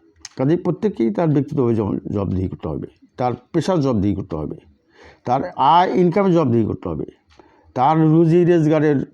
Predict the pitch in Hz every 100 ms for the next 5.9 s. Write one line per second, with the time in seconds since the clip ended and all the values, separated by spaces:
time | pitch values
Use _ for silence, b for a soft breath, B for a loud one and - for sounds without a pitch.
0 | - 117 113 117 123 151 - 92 - -
1 | _ B B B B B 120 127 151 170
2 | 247 - - _ _ _ - 143 - 170
3 | 175 120 95 _ 151 151 143 117 - -
4 | - 160 165 156 139 110 - - 165 190
5 | - 147 113 - 180 180 151 123